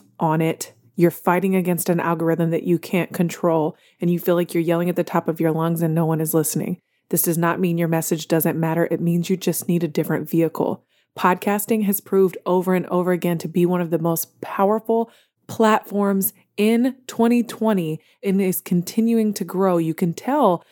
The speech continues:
by the celebrities that have been joining and getting these huge contracts because the platform itself has proven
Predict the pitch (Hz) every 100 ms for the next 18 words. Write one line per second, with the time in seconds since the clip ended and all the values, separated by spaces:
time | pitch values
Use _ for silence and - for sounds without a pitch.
0 | _ - 180 175 175 190 208 208 208 190
1 | 175 160 165 160 185 190 190 175 165 170
2 | 170 156 160 - - 214 190 - 190 185
3 | 175 180 170 - 170 170 180 - 202 226
4 | 220 208 - 170 - 165 - - 277 202
5 | 160